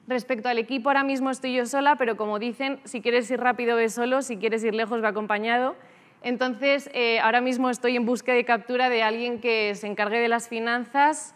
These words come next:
o que trabaje conmigo con las finanzas y, eh, otra persona que desarrolle el e-commerce. Respecto a la experiencia Explorer, eh, cuando hice mi tra-, mi trabajo de fin de carrera sobre pedagogía al aire libre, considero que se plantó la semilla,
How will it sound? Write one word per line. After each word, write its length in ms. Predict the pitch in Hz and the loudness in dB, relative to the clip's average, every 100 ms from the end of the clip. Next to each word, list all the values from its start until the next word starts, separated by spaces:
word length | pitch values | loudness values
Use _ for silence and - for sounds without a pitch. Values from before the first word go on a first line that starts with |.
| _ | _
o 160 | - 196 | -14 -8
que 80 | 208 | -2
trabaje 280 | 196 196 208 | -2 -2 -4
conmigo 320 | 220 220 214 | -4 -2 -2
con 100 | 220 | -4
las 100 | 214 | -4
finanzas 460 | 226 240 294 302 - - _ - | -6 -4 -4 -4 -8 -20 _ -8
y, 300 | 262 277 285 - | -2 -2 -2 -2
eh, 180 | 240 | 0
otra 200 | 226 240 | 2 0
persona 340 | 240 240 247 254 | 0 -2 0 2
que 100 | 247 | 2
desarrolle 480 | 226 220 220 226 226 | 0 0 -2 0 0
el 80 | |
e-commerce. 640 | 202 160 170 196 294 - - _ _ _ _ _ _ _ _ _ _ _ _ _ _ _ _ - | -2 -4 -6 -4 -6 -8 -20 _ _ _ _ _ _ _ _ _ _ _ _ _ _ _ _ -10
Respecto 380 | 262 226 254 254 | -6 -4 -4 -2
a 40 | |
la 80 | 254 | -2
experiencia 420 | 220 240 247 269 | -2 -4 -2 -2
Explorer, 640 | 269 - 277 277 294 302 277 | -4 -2 4 4 4 0 0
eh, 180 | 240 220 | 0 2
cuando 240 | 220 220 | 2 2
hice 200 | 214 269 | 0 0
mi 120 | 277 | -2
tra-, 360 | 269 269 - 254 | 0 -2 -2 -2
mi 240 | 262 254 | 0 0
trabajo 260 | 254 254 262 | 2 2 0
de 60 | |
fin 160 | 247 254 | -2 -2
de 80 | 247 | 0
carrera 320 | 247 254 233 | 2 2 0
sobre 240 | 233 208 | -2 -2
pedagogía 300 | 202 190 240 | 0 -2 -2
al 60 | 247 | -2
aire 200 | 247 247 | 0 -2
libre, 440 | 247 269 247 302 - - - | -2 -2 0 -2 -4 -20 -8
considero 460 | - 226 233 226 233 | -4 0 2 2 2
que 100 | 254 | 0
se 100 | 247 | -2
plantó 280 | 226 240 240 | -2 -2 0
la 140 | 247 | 0
semilla, 580 | 233 240 247 269 254 311 | 0 -4 -2 0 0 0